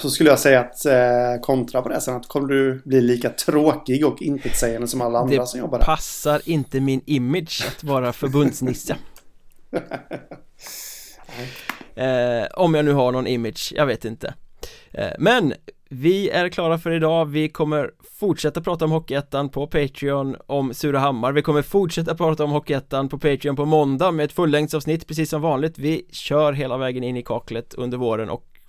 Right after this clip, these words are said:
Speaker 2: förmodligen längre än så. Vi har lite idéer uppe i luften faktiskt. Vill ni komma
Speaker 1: Mm.
Speaker 2: med tips, ris, ros, allt möjligt sånt där skit till oss, skriv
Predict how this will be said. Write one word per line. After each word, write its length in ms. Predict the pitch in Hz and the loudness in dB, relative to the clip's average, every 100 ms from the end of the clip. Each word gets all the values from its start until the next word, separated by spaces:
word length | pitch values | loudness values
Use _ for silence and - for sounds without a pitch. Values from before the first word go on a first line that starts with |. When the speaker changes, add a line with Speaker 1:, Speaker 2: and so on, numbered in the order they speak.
| - - - | -20 -20 -10
Speaker 2:
förmodligen 600 | 120 123 110 107 120 120 | -6 -4 -6 -8 -6 -4
längre 260 | 127 120 120 | -4 -2 -4
än 80 | 123 | -4
så. 220 | 165 - | -4 -2
Vi 80 | 143 | -2
har 180 | 135 | 0
lite 320 | 160 214 - 208 | -2 -4 -6 -6
idéer 420 | 202 190 139 151 | 0 2 2 0
uppe 280 | 160 - - | -4 -8 -6
i 140 | 139 | -2
luften 480 | 139 123 - 123 123 | 0 -2 -6 -8 -8
faktiskt. 540 | 139 - - - - - - - - - - - | -12 -14 -16 -16 -18 -20 -18 -18 -18 -20 -20 -8
Vill 120 | 147 | 0
ni 80 | 170 | 2
komma 140 | 180 180 | 2 2
Speaker 1:
Mm. 40 | 180 | 2
Speaker 2:
med 80 | |
tips, 240 | 185 185 - | 0 0 -2
ris, 260 | 170 170 | -2 -2
ros, 260 | 175 165 165 | 0 0 0
allt 300 | 156 156 - | -2 -2 -4
möjligt 360 | 165 156 156 156 | 0 0 -2 -4
sånt 160 | 160 | -4
där 120 | 151 | -4
skit 400 | 160 151 156 - - _ - | -2 -4 -4 -12 -20 _ -6
till 180 | 156 | -2
oss, 320 | 143 147 - - - | -2 -4 -10 -14 -18
skriv 340 | - 147 151 | -2 0 0